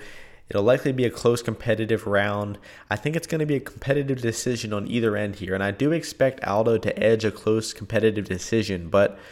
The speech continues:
I do not think you can be betting on him as a favorite. I think it is probably props or pass at this. I do not see much value on Vera's odds because he is a slow starter. There is always the chance that Aldo might turn back the clock, look very sharp,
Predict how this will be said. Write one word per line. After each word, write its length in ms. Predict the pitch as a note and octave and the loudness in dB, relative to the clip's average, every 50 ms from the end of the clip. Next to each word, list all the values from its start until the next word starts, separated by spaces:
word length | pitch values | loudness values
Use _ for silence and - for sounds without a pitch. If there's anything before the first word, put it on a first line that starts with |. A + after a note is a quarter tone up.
| - - - - - - - | -20 -20 -20 -20 -18 -6 -2
I 80 | G#2 | -2
do 140 | G2+ G#2+ A#2 | 0 0 2
not 180 | A#2+ C3 A#2 - | 2 2 0 0
think 180 | - A#2 A2 | -2 -6 -6
you 80 | - A#2 | -8 -12
can 140 | - - G2+ | -10 -8 -6
be 80 | G#2+ | -4
betting 260 | G#2 G#2 G#2+ G#2 G#2+ G2+ | 2 2 2 2 2 0
on 200 | G2+ G2+ G2+ G2 | 0 -2 -2 0
him 200 | G#2+ G#2+ G2+ G2+ | -2 -2 -2 -2
as 140 | F#2 F2+ | -2 -2
a 60 | F#2 F2 | -2 -4
favorite. 440 | - - G2+ G#2 G#2 G2+ G#2 G2+ | 0 0 0 0 2 2 2 2
I 120 | - - G#2+ | 2 0 -2
think 260 | - - E3 F3 - | -2 -2 -6 -4 -2
it 80 | C#3+ B2+ | -2 0
is 180 | B2 B2 A#2 | 0 -2 -2
probably 400 | - - - A#2+ A#2 A2+ A#2 G#2+ G2 | -4 -6 -4 -2 0 2 2 0 0
props 520 | - - - - G#2+ A2 A#2+ - - - | -2 -6 -4 -2 -2 -2 -4 -8 -6 -8
or 60 | F#2+ | -6
pass 400 | - - F#2+ F#2 G2 G2+ - - | -2 2 2 4 4 2 2 -2
at 100 | G2 - | -6 -2
this. 240 | - G#2+ G2+ - - - - - - - | 0 0 0 -2 -6 -10 -14 -16 -8 -2
I 80 | G2 | -2
do 140 | G2+ G2+ B2 | 0 0 2
not 180 | B2+ B2+ A#2 - | 2 2 2 0
see 160 | - - A#2 | -2 -2 0
much 220 | A2 A2 G#2 F#2+ | 0 0 0 0
value 440 | G2+ F#2+ F#2+ F#2+ G2 G#2 G2+ G#2+ F#2+ | 0 -2 0 0 0 -2 -2 -2 0
on 240 | F#2 F#2 F2+ F2 F2 | 0 0 0 0 0
Vera's 380 | E2+ F2+ F#2 G2 G#2 G2 F#2 - | 0 2 2 2 2 0 0 -2
odds 460 | - G2+ G#2 G#2 G#2 G#2+ G2+ - - - - - - | -2 -2 0 0 -2 -2 -4 -6 -12 -16 -20 -14 -8
because 380 | - G2+ - G#2+ G2 G2 G2 | -8 -2 0 0 0 0 -2
he 160 | - A#2 A#2 A#2+ | -2 0 2 2
is 120 | A2+ G#2 | 2 0
a 60 | G#2 | -2
slow 240 | G2 - - G#2+ G2+ | -4 0 0 0 0
starter. 480 | F#2+ - - F#2+ F#2+ F#2 G2 G2 F#2+ - - - - - - | 0 0 2 2 2 2 2 0 -2 -2 -6 -20 -20 -12 -4
There 140 | - G#2+ A#2 | 0 2 2
is 140 | B2 A2+ | 4 6
always 240 | B2 A#2+ B2 A#2+ A2 | 4 4 4 4 0
the 80 | - G#2+ | -2 -4
chance 300 | - - A#2+ A#2 A2+ A2 | -2 0 0 0 0 0
that 180 | - G2+ - - | -2 -4 0 2
Aldo 380 | G#2 G#2 G#2+ A2 A2 G#2 G#2 | 6 6 6 6 6 4 4
might 240 | F#2+ G2 G#2+ A2 - | 4 2 -2 -2 -2
turn 200 | - - A#2+ A2+ | -2 -2 0 0
back 180 | A2 G#2 A#2 - | 2 0 0 -2
the 80 | - | -6
clock, 440 | - - - B2 A#2+ A2+ A2 - - - - - - | -6 0 2 4 4 4 2 -2 -6 -16 -18 -12 -4
look 240 | G#2+ A2 A2+ G#2+ - | 2 4 4 4 6
very 180 | A2+ G#2+ A2 G#2 | 4 6 6 4
sharp, 480 | - - - G#2+ G#2+ A2 G#2+ - - | 4 2 2 4 4 4 4 0 -10